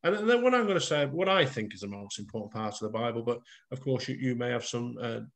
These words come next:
uh, variations. It's a, it's a matter of debate and research, really.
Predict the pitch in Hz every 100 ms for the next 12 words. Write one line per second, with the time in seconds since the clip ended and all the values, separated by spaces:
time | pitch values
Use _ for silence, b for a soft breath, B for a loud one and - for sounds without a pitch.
0 | - 113 117 120 135 131 135 165 185 -
1 | 120 113 110 117 127 - 135 131 123 -
2 | 131 143 135 139 127 127 165 180 170 -
3 | -